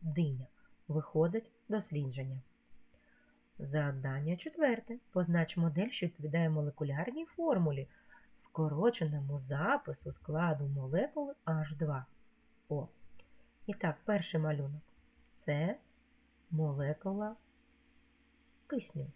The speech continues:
Другий малюнок. Це молекула водню. Третій малюнок. Аш два О. Два атоми гідрогену і один атом оксигену. Це молекула води.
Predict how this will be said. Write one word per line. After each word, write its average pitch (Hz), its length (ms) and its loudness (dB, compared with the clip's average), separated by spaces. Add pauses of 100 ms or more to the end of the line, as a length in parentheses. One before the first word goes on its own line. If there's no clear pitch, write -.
(720)
Другий 165 360 4
малюнок. 202 500 0 (420)
Це 139 100 -2
молекула 165 560 4
водню. 269 480 2 (760)
Третій 180 460 2
малюнок. 139 600 -2 (280)
Аш 143 460 -2
два 156 500 -2 (140)
О. 196 240 2 (460)
Два 208 480 0 (160)
атоми 151 680 0 (160)
гідрогену 156 840 0 (440)
і 170 140 6
один 147 340 2 (120)
атом 147 440 0
оксигену. 143 800 -2 (280)
Це 226 360 0
молекула 156 720 0 (160)
води. 135 400 -2